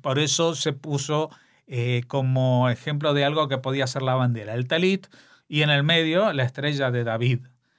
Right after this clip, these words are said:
Esos dos símbolos se juntaron y se hizo con eso la bandera, eh, de, del futuro Estado de Israel en el Congreso Sionista,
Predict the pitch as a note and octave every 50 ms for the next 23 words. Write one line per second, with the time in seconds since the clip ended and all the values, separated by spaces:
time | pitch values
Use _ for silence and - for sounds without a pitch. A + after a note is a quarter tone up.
0 | _ _ _ _ - C#3+ C3 C3+ B2+ - C#3+ A#2+ A#2+ C#3+ B2+ - E3 D3+ D3 D3
1 | D3 C#3+ - D3+ D#3 E3 D#3+ D3+ E3 E3+ F#3+ F#3 D3 D3+ C#3 C3 B2+ C#3+ C#3+ D3
2 | D3 C3+ B2 C3+ B2+ C3 C#3 C#3+ - D#3 D3+ C#3+ B2 A#2 A#2 A#2 A#2 A#2+ B2 C3
3 | C3 C3 C#3+ D#3 D#3+ - - _ _ _ _ _ - A#2 A#2 A2+ A2+ A#2 A#2+ A#2+
4 | A#2+ A#2+ A#2+ B2 B2+ A#2 A#2+ A#2+ A#2 A2+ A2+ A2+ A2 A2 - - C#3 D3 D3 D3
5 | F#3 F#3 E3 D#3+ C3 B2+ - D#3 D#3 D3+ D3 C#3+ - - C#3 D3 D#3+ E3+ D#3+ C#3
6 | B2+ B2 A#2+ - A#2+ A#2+ A#2+ B2+ C#3 C3+ - C3+ B2+ - E3+ F#3 G#3 G3 F3+ -
7 | - A3 A#3+ B3